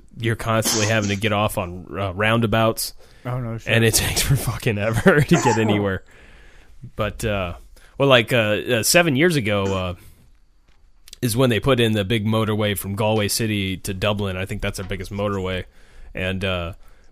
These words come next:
Speaker 1: before that was there, it took an extra, like, hour and a half to two hours longer to get from, uh, Dublin to Galway before they put in that motorway.
Speaker 2: Oh, wow.
Speaker 1: <laughs> But, uh,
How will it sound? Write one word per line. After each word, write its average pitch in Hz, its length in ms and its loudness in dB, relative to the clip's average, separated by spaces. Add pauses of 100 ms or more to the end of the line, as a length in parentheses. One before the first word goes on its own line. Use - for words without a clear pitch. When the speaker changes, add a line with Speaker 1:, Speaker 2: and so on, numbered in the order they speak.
Speaker 1:
before 135 400 4
that 143 140 6
was 123 180 -2
there, 127 440 2 (240)
it 117 160 -2
took 143 220 2
an 110 100 0
extra, 95 460 -4
like, 87 240 -10
hour 104 160 0
and 107 100 0
a 101 40 -2
half 104 240 -4
to 87 100 -8
two 110 240 0
hours 92 440 -4 (200)
longer 95 540 -4
to 107 120 -2
get 92 460 -2 (400)
from, 92 400 -6
uh, 87 120 -6
Dublin 95 460 -4
to 98 100 -8
Galway 90 560 -6 (120)
before 92 320 -6
they 82 100 -4
put 92 180 -6
in 90 80 -6
that 80 140 -8
motorway. 78 540 -8 (260)
Speaker 2:
Oh, 120 140 -8
wow. 95 240 -12 (280)
Speaker 1:
<laughs> 135 120 6 (1300)
But, 113 300 2
uh, 104 160 -2